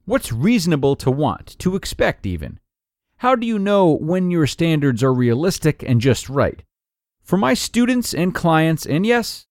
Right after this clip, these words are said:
for me too, the search starts with a list. Making your list and checking it twice. Traits for a mate.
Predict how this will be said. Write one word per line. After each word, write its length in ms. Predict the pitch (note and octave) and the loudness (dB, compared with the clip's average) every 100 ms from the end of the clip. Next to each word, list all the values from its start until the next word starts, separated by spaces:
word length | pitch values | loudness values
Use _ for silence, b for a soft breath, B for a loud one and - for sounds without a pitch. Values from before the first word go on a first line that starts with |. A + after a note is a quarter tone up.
| _ | _
for 160 | - G2+ | -2 2
me 180 | G#2+ D3 | 4 4
too, 400 | - C3+ F#2 F2 _ _ _ _ _ - | 4 4 2 -2 _ _ _ _ _ -6
the 100 | E3 | -4
search 400 | - C#4 - - - | 0 0 -2 -8 -10
starts 440 | - D3 D3 - | 2 4 4 2
with 320 | A#2+ A2+ - - - | 2 2 0 -12 -4
a 140 | G2+ | -4
list. 500 | F2+ D2+ - - - _ _ _ _ _ _ _ _ _ - | -4 -6 -10 -14 -18 _ _ _ _ _ _ _ _ _ -4
Making 380 | G#2+ E3 G3 F3 | 2 2 2 0
your 160 | D#3 | 2
list 360 | D3 F#3+ - - | 2 0 -2 -4
and 140 | A2+ | -2
checking 380 | G#2 D#3+ - C#3 | 0 0 2 0
it 140 | C3+ - | -2 -2
twice. 560 | A2 F#2 - - - _ _ _ _ | -2 -2 -4 -10 -12 _ _ _ _
Traits 420 | - D#3 F#3+ - - | -2 0 0 -2 -12
for 360 | - A#2+ C3 | -2 0 2
a 40 | A2+ | 2
mate. 380 | F#2 D#2+ - | 0 -4 -10